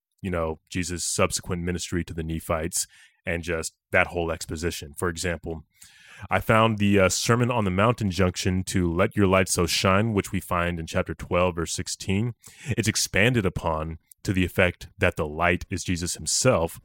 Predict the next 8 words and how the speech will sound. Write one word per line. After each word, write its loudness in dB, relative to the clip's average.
which -4
we 0
read 0
in -4
chapter -2
eighteen, -2
uh, 0
verse -4